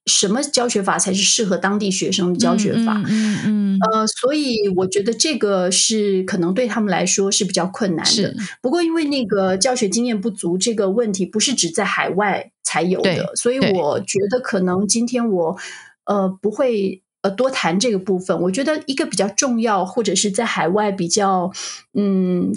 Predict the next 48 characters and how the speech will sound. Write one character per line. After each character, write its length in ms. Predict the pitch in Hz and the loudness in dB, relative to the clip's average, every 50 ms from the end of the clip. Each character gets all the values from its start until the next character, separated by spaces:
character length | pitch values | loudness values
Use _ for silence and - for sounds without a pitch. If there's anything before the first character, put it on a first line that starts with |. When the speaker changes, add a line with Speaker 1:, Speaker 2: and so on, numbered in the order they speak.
| - | 0
Speaker 1:
跟 340 | - 233 233 240 240 240 240 | 0 0 0 0 0 0 0
在 140 | - 247 226 | 0 0 0
国 180 | 185 196 185 | 0 0 0
内， 240 | 190 214 208 190 185 190 - 226 226 - - | 2 2 0 0 0 0 -2 -2 -2 -2 -2
呃， 280 | 208 185 175 170 - 196 | -2 0 0 0 -2 -2
不 120 | 190 - 277 | -2 -4 -4
同 180 | - 214 185 | -2 0 0
的 80 | 185 185 | 0 0
地 200 | 190 233 214 214 | 0 -2 -2 -2
方 200 | 208 190 190 208 | 0 0 0 0
是 480 | 202 - - - 208 196 185 180 165 113 | 0 0 0 2 2 2 0 0 -2 -2
需 240 | - - - - 254 | 0 0 0 2 2
要 180 | 262 254 240 226 | 2 2 2 2
用 340 | 214 240 233 208 208 202 202 | 2 0 0 0 0 0 0
外 180 | 254 254 233 | 0 0 0
语 160 | 196 165 - 196 | 0 -2 -2 -4
来 180 | - - - - | -4 -4 -4 -2
教 220 | 190 160 - - | -2 -2 -2 0
学。 220 | 208 - - - - - | 0 -2 -2 -4 -2 -2
Speaker 2:
嗯。 520 | 220 226 240 247 247 240 233 220 214 208 | 0 0 0 0 0 0 0 2 2 2
Speaker 1:
我 80 | 202 208 | 2 4
觉 140 | 190 180 180 | 4 4 4
得 100 | 180 240 | 4 4
这 220 | 180 180 311 294 | 4 2 2 0
个 180 | 214 - 196 190 | 0 0 0 0
可 200 | - - - - | 0 -2 -4 -2
能 120 | - 359 - | -2 -2 -2
是， 380 | 415 - - - - 226 220 - - - - - - - _ | -2 -4 -4 -4 -2 -2 -2 -2 -4 -8 -16 -16 -18 -10 _
呃， 380 | - 202 196 185 180 180 185 190 | -2 0 2 2 2 0 0 0
如 120 | 196 247 254 | 0 0 0
果 100 | 277 262 | 0 0
想 220 | - - 165 175 | 2 0 0 0
到 100 | 220 220 | 0 0
海 180 | 220 - 180 160 | 0 0 0 0
外 180 | 175 202 202 196 | 2 2 0 0
教 180 | 190 - 196 | 0 0 0
学 180 | 202 - 190 233 | -2 -2 -2 -2
的 300 | 190 - - - - - | -2 -2 -2 -2 -2 -2
老 180 | - 175 170 | 0 0 0
师 160 | 185 - - 208 | 0 0 0 0
们 200 | 214 208 196 190 | 0 0 0 0
需 160 | - - 214 | 0 0 0
要 120 | 202 196 196 | 0 0 0
注 240 | 190 - 240 233 226 | 0 0 0 0 0
意 80 | 214 | 0
的 120 | 190 240 208 | 0 -2 -2
地 200 | 185 190 180 185 | 0 -2 -2 -2
方， 340 | - - - - - 226 | -2 -4 -4 -4 -4 -6